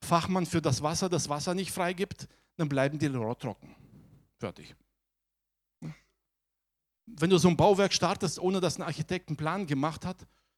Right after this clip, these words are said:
dann wird wahrscheinlich viel gebaut, aber was am Ende rauskommt, naja, es kann sein, dass das Wasser vorne rausläuft, aber hinten nicht ankommt.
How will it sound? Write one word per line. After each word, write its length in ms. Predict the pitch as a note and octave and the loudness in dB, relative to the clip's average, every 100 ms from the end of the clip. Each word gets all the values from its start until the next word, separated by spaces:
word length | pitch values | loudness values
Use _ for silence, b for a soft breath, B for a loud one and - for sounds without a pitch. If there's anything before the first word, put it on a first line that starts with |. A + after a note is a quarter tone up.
| _ _ _ _ | _ _ _ _
dann 260 | - C#3+ C#3 | -2 0 2
wird 160 | D#3 D#3 | 0 2
wahrscheinlich 460 | B2+ D3 C#3 C3 | 2 2 2 0
viel 240 | - F#3+ G3+ | 0 0 0
gebaut, 420 | G3+ E3+ G3+ F#3 | 2 2 2 0
aber 240 | D3 C#3+ | 0 2
was 160 | C3+ B2 | 2 0
am 120 | D3 | -2
Ende 200 | C#3+ C3 | 0 2
rauskommt, 640 | B2+ D#3 - F#3 F3+ - _ C#3+ D3+ _ b b b b b | 0 0 -2 -4 -4 -8 _ -10 -10 _ b b b b b
naja, 420 | C3 A#2 B2 C#3 - _ _ _ | -4 -2 -2 -6 -10 _ _ _
es 140 | C#3+ - | -6 2
kann 160 | D3+ | 2
sein, 140 | C#3 E3+ | 4 2
dass 140 | D#3 | 0
das 120 | D#3 | 0
Wasser 240 | C3 D#3 E3 | 0 0 0
vorne 300 | - D#3+ C#3 | 4 6 6
rausläuft, 480 | C3+ D3+ G3 F#3 E3 | 4 2 0 -2 -2
aber 120 | D3+ | 0
hinten 280 | C3+ D3 E3 | 2 0 -2
nicht 120 | D#3+ | -2
ankommt. 520 | C#3+ A#2+ G#2+ E2+ - | -2 -2 -6 -8 -18